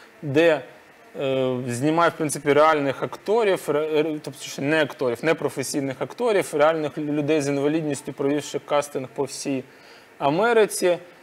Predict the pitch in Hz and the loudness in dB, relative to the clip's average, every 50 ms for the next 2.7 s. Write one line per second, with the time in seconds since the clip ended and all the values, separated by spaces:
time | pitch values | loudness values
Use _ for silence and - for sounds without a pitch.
0 | - - - - - - - - - 196 202 196 - - 202 202 190 - 190 170 | -20 -20 -20 -20 -20 -20 -20 -12 -4 -2 0 0 0 0 0 0 2 2 0 -2
1 | - 170 - 190 190 185 170 175 185 190 190 185 185 180 160 - - - 247 285 | -2 2 4 4 4 4 2 0 0 0 2 4 4 4 2 2 0 -2 -2 0
2 | 262 240 196 165 151 143 170 156 - - 165 165 156 | 0 -2 -2 -2 0 2 2 2 2 4 4 4 4